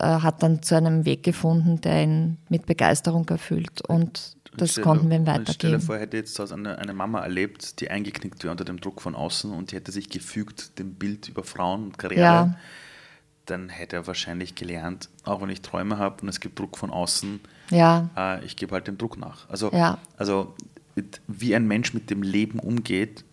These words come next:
Speaker 2: erlebst du immer zu Hause in der Kindheit.
Speaker 1: Ja.
Speaker 2: Ja?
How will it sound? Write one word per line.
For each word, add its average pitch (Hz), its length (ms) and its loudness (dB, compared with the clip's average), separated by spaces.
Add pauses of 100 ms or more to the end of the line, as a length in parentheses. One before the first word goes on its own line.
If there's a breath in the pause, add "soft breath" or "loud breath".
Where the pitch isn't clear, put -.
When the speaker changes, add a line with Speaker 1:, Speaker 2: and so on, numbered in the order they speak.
(120)
Speaker 2:
erlebst 95 360 -4
du - 40 -6
immer 110 280 -4
zu 110 160 -4
Hause 98 480 -2
in 98 80 -12
der 95 100 -8
Kindheit. - 440 -10 (320)
Speaker 1:
Ja. 180 320 8
Speaker 2:
Ja? 98 320 -4